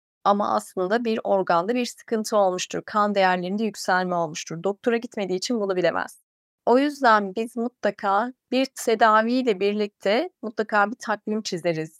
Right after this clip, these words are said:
"Seni şu, şu, şu tarihlerde mutlaka görmek istiyorum. Kan değerlerine bakmamız lazım." diye.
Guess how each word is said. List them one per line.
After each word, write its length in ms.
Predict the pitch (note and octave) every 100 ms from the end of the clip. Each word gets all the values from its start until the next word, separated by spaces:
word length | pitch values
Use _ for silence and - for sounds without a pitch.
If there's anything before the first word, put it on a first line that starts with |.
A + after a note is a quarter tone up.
| _
"Seni 380 | - A3 G#3 C4
şu, 360 | - A#3 A#3
şu, 300 | B3 - G#3
şu 260 | G3+ - A#3
tarihlerde 640 | - G#3 F#3 - F#3 F#3+
mutlaka 520 | A3+ A3 F3+ - G#3+
görmek 440 | G#3 F#3+ F#3 G3 G#3
istiyorum. 560 | - - F3 F3 A3 A#3
Kan 320 | - G3+ G3
değerlerine 460 | F#3+ F3+ F3 F#3 G3+
bakmamız 520 | F3+ - F3+ E3 F#3
lazım." 420 | F3 E3 - D3+
diye. 240 | D#3+ A3